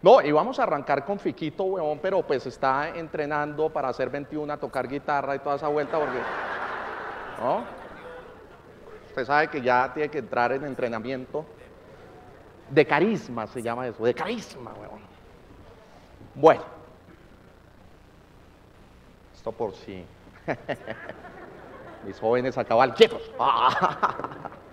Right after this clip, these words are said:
Señores. Ay.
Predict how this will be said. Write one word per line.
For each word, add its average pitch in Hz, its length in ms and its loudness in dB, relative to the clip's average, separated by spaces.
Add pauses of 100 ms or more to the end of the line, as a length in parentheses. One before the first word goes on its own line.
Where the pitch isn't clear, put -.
(1000)
Señores. 185 720 6 (2750)
Ay. 180 320 -6